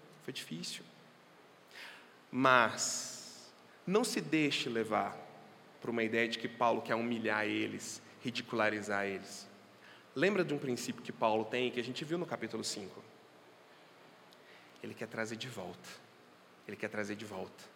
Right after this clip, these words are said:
Mas ele precisa, de alguma maneira, encontrar um ponto de contato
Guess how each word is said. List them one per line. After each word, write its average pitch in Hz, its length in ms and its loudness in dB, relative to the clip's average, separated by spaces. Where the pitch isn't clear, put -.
Mas 123 140 -4
ele 147 120 -2
precisa, 160 600 -2
de - 120 -4
alguma 175 420 0
maneira, 180 460 2
encontrar 147 460 -2
um 147 80 0
ponto 143 280 -2
de - 140 -2
contato 147 640 -6